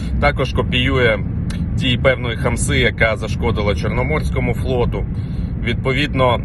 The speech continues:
намагається, як все, все, що вони роблять, намагається вкрасти і адаптувати. Нічого. На все знайдеться протидія і відповідь. Друзі, в будь-якому випадку переможемо всіх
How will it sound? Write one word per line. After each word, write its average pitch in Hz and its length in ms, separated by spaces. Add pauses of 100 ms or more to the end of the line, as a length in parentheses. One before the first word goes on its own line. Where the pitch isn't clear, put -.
намагається, 127 840 (640)
як 170 200
все, 113 420 (440)
все, 147 200
що 127 120
вони 120 220
роблять, 127 380
намагається 107 720 (560)
вкрасти 131 520
і 113 40
адаптувати. 98 760 (520)
Нічого. 113 540 (1300)
На 123 160
все 175 400 (360)
знайдеться 131 560
протидія 127 720 (120)
і 113 100
відповідь. - 720
Друзі, 123 300
в - 40
будь-якому 127 580
випадку 131 480
переможемо 120 800 (100)
всіх 135 460